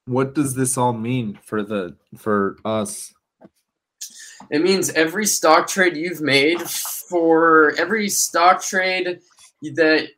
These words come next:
Speaker 2: in your retirement account that's ever been made, whether it's in a mutual fund, an E T F, or an individual stock that you've traded, you've been front run,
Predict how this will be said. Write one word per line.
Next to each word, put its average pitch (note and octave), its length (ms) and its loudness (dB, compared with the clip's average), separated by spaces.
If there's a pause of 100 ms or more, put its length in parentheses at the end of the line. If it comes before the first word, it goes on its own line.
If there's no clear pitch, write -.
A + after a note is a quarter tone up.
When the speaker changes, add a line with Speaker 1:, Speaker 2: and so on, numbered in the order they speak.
(220)
Speaker 2:
in E3 160 -2
your F#3+ 120 0
retirement F3 520 0
account F3 300 -2
that's - 160 -6
ever D#3 260 -4
been E3 220 -4
made, D#3 360 -2
whether D3+ 240 0
it's D#3 160 -4
in D#3+ 120 -2
a - 20 -4
mutual D3+ 400 -6
fund, D#3 220 -4
an C#3+ 120 -8
E D3+ 180 -6
T D3+ 220 -4
F, C#3+ 300 0
or D3 160 0
an C#3 80 -4
individual D3 540 -6
stock C#3 400 -6
that C#3 100 -8
you've C#3 260 -8
traded, C#3+ 600 -6 (420)
you've D#3 400 -6
been D3+ 320 2
front D3+ 400 -2
run, E3+ 480 -2